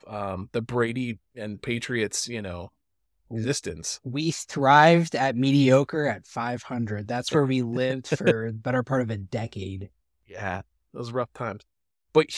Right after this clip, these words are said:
Speaker 1: I mean, here we are. Both of our teams seemingly, um, I, I'd be shocked if at the end of the year they're both, two of the seven seats in the A F C playoffs are not Bills Dolphins. Um, I think that's, that's likely.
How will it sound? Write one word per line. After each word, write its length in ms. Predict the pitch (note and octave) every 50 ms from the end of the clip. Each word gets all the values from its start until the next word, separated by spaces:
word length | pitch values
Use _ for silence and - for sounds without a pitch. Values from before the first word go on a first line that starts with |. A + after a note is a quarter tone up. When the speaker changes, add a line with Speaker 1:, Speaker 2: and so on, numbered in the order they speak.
| - -
Speaker 1:
I 80 | D#3
mean, 200 | D#3+ D#3 D#3+ D#3
here 220 | C#3 - G3 B3 B3+
we 160 | G3+ F#3 E3
are. 240 | F#3+ F3 A#2+ G2 G#2
Both 400 | A#2+ - - C3+ C#3+ F#3+ F#3 -
of 100 | G#3+ G3+
our 120 | G#3 F3
teams 680 | - - - F3 E3+ D#3+ C#3+ B2 B2 B2 A#2+ - - - _ _ _ _
seemingly, 1080 | - - - - - F3 F#3+ G3+ G3+ G3+ F#3 E3+ D#3+ D3+ D3 C#3 C3+ C3 B2 A#2+ A2 - - A#2 A2+ _
um, 380 | G#2+ G#2 G2+ G2 F#2+ F#2 F#2 - - _ _ _ _ _ _
I, 120 | C3 D3 - _ - -
I'd 200 | C3+ D3 D3 C3
be 180 | C3 C#3 C3 A#2+
shocked 560 | - - - - F#3+ C#3+ A#2 G2 - _ -
if 120 | - - B2
at 80 | A2
the 80 | B2+ A#2+
end 140 | A#2+ A#2+ A#2+
of 40 |
the 80 | A#2 A#2+
year 420 | A2+ A2+ A#2 A#2 A#2 A#2 A2+ G#2+ - _ -
they're 160 | A#2+ A#2 A2
both, 300 | A2 A#2+ A2+ A2 A2 A2+ - - C3 _ _ _ _ _ -
two 220 | - - D#3+ D#3
of 100 | D3 B2+
the 80 | A#2+ B2
seven 320 | - - B2 A2+ A2+ G#2+
seats 260 | - - A#2 A2 -
in 60 | - A2
the 80 | G#2
A 80 | G#2 A2
F 80 | G#2+
C 140 | - - G#2
playoffs 360 | - - G#2+ G2+ F#2+ - - -
are 120 | F#2 A2+ G#2+
not 240 | A2 G#2 G2+ - - _ _ _ _ _
Bills 240 | - A2+ G2 G2+ G#2+
Dolphins. 520 | - G#2+ F2+ D#2+ - - F2+ F#2+ - - - _ _ _ _ _ _ _ -
Um, 220 | G2 F2+ F#2 F#2+
I 40 | G2
think 200 | G2 - G#2+ G2+
that's, 280 | - G2+ G2 - - -
that's 340 | G#2+ - G#2+ G2 - - -
likely. 540 | G#2 A2+ A2+ G#2+ - - G2+ G2+ A#2+ -